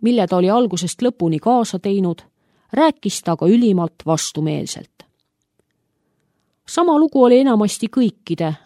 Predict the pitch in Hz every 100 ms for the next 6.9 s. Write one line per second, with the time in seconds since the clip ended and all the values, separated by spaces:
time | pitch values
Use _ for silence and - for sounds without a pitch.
0 | _ - 220 220 156 - - 175 156 -
1 | - 151 - - _ _ _ _ _ _
2 | 214 220 185 160 151 - - - 220 170
3 | 147 - 156 151 139 - 139 139 - _
4 | _ _ _ _ _ _ _ _ _ _
5 | _ _ _ _ _ _ _ - 330 330
6 | 247 311 330 233 214 208 190 - -